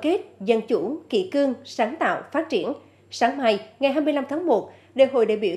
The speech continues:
toàn quốc lần thứ mười ba của Đảng, một sự kiện chính trị trọng đại, ngày hội lớn của đất nước sẽ diễn ra. Trong những ngày này, nhân dân cả nước đều hướng về thủ đô Hà Nội với nhiều kỳ vọng. Ghi nhận của phóng viên thời sự Đà Nẵng T V đã có mặt tại Hà Nội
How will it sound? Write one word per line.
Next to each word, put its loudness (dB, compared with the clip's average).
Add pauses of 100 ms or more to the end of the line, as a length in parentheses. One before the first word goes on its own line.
toàn 0
quốc 0
lần -2
thứ -2
mười 2
ba -4
của -2
Đảng, -2 (280)
một 4
sự -4
kiện -2
chính -2
trị 0
trọng -2
đại, -2 (220)
ngày 2
hội 2
lớn -2
của 2
đất -4
nước 0
sẽ -2
diễn -4
ra. -4 (560)
Trong 0
những 0
ngày -4
này, -2 (200)
nhân 0
dân -2
cả 0
nước 0
đều 4
hướng -4
về 0
thủ -2
đô 2
Hà -6
Nội -4 (160)
với -2 (140)
nhiều 4
kỳ -2
vọng. 0 (640)
Ghi 0
nhận 4
của 2
phóng -2
viên -2
thời 0
sự -4
Đà -4
Nẵng -4
T -16
V -2 (340)
đã 2
có -2
mặt -2
tại -2
Hà -6
Nội -2